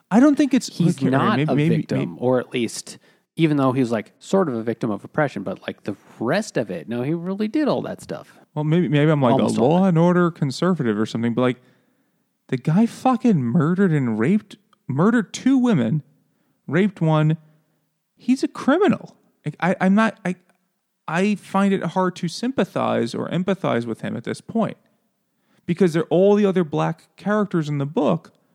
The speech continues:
Speaker 1: aren't doing that. I mean, I could, they, they, they, they robbed some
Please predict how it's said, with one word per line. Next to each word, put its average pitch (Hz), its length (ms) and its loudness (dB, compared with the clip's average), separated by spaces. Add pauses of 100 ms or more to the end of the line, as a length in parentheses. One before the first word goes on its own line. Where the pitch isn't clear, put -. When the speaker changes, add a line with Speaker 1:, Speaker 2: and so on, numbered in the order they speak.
(500)
Speaker 1:
aren't 196 540 4
doing 185 440 4
that. - 300 -8 (260)
I 143 80 -4
mean, 160 160 2 (180)
I - 160 -2
could, 185 180 -2 (320)
they, 147 180 0
they, 135 180 0
they, 123 180 0
they 123 100 2
robbed 117 580 0 (160)
some 117 420 -4